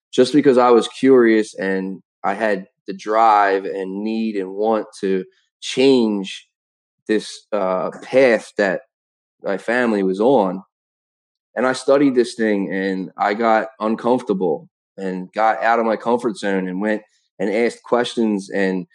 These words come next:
walked into real estate offices at, at fifteen years old and just said, "Yeah, hey, what does it take to buy a house?" And, you know, he would always give these, uh, creative financing ideas of how you can buy a house without your money and this and that. And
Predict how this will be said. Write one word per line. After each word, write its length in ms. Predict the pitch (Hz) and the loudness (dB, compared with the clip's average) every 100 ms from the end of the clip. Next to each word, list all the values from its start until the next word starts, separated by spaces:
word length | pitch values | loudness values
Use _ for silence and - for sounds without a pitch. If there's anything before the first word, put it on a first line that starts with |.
| _ | _
walked 340 | - 117 120 - | 2 4 2 -4
into 500 | 123 120 117 120 113 | 0 2 2 2 2
real 220 | 104 120 131 | 6 6 6
estate 320 | 127 107 101 | 6 2 4
offices 640 | 98 95 - - 87 87 - | 2 0 -4 -12 -12 -12 -12
at, 100 | 90 - - | -12 -12 -8
at 80 | 98 | -8
fifteen 520 | - 127 127 135 120 | 0 0 0 -2 0
years 220 | 117 113 | 2 2
old 380 | 113 127 120 98 | 6 6 6 4
and 180 | 85 95 | 0 -4
just 220 | 98 95 | -8 -8
said, 180 | 104 98 | -6 -4
"Yeah, 120 | 101 | -2
hey, 120 | 117 | 2
what 140 | 117 127 | 4 4
does 100 | 143 | 2
it 100 | 131 | 0
take 200 | - - | -2 -4
to 80 | - | -4
buy 220 | 98 87 | -4 -4
a 40 | |
house?" 400 | 101 71 76 - - | -4 -6 -8 -10 -8
And, 340 | 98 92 90 _ _ _ _ - | -6 -6 -10 _ _ _ _ -6
you 80 | 98 | -2
know, 440 | 95 90 82 69 - _ _ _ _ | 0 0 -2 -4 -10 _ _ _ _
he 180 | - 113 | -4 2
would 140 | 113 113 | 4 6
always 300 | 117 117 101 | 6 4 2
give 220 | 120 107 | 2 2
these, 260 | 107 104 104 | 0 -2 0
uh, 260 | 95 90 90 _ - | 0 -2 -6 _ -8
creative 480 | - 113 113 113 107 | 2 4 6 4 2
financing 680 | 110 110 113 107 101 101 95 | 0 0 2 -2 -4 -8 -10
ideas 580 | 95 92 107 107 92 | -8 -6 -4 -4 -4
of 100 | 90 | -8
how 100 | 98 | -6
you 140 | 95 95 | -4 -4
can 140 | 98 | -6
buy 220 | 95 98 | -4 -2
a 40 | 95 | -2
house 340 | 104 104 95 - | 0 0 -2 -10
without 400 | 90 - 98 76 | -16 -8 -6 -4
your 120 | 95 | -6
money 440 | 98 104 101 98 | -4 -2 -2 -4
and 160 | 90 87 | -6 -8
this 160 | 101 - | -8 -8
and 140 | 95 | -2
that. 240 | 104 104 | 0 0
And 240 | 95 87 | 0 -4